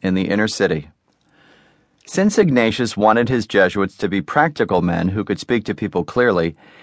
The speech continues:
it's not surprising that over the years, Jesuits have boiled down their spirituality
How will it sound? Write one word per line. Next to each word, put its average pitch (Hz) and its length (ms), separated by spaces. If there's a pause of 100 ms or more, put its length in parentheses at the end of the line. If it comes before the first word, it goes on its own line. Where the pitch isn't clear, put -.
(180)
it's 151 200
not 202 200
surprising 127 600
that 95 140
over 110 260
the 113 120
years, 92 320
Jesuits 151 580
have 104 180
boiled 113 360
down 101 280
their 98 160
spirituality 90 960